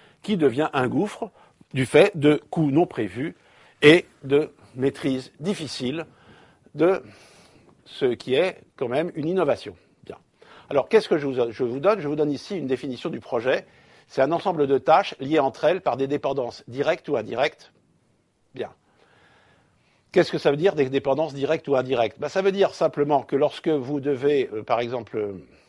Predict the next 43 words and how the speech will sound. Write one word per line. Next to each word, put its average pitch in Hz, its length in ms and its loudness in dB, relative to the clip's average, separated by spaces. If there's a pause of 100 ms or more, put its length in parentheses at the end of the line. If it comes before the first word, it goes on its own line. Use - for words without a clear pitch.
(1900)
participer - 500 0
à 170 40 6
la 143 100 4
construction 147 400 -6
de 147 40 -2
la 123 60 -2
mosquée 147 260 -4
de - 40 -8
Casablanca, 123 580 -2
ça 196 140 -4
veut 147 80 -6
dire 151 160 -2
que 143 80 -4
vous 139 120 -4
devez 147 140 -2
non 156 120 -4
seulement 151 240 -4
unique-, 139 220 -4 (280)
euh, 113 400 -4
ré-, 110 320 -2
résoudre 131 500 0
des 120 80 -4
problèmes 123 500 -2 (200)
techniques, 202 460 -2 (300)
mais 135 60 2
vous 147 100 0
devez 143 200 0
aussi 139 220 -2
résoudre 139 240 0
des - 80 0
problèmes 160 360 0 (120)
humains. 214 320 4 (240)
On 131 80 -6
ne 131 120 2
gère 147 320 0
pas, 165 220 8
si - 120 -8
vous 123 60 -8
voulez, 147 280 -2 (260)
des 131 220 2
équipes 135 320 -4 (100)
à 120 80 -2
Casablanca 120 640 4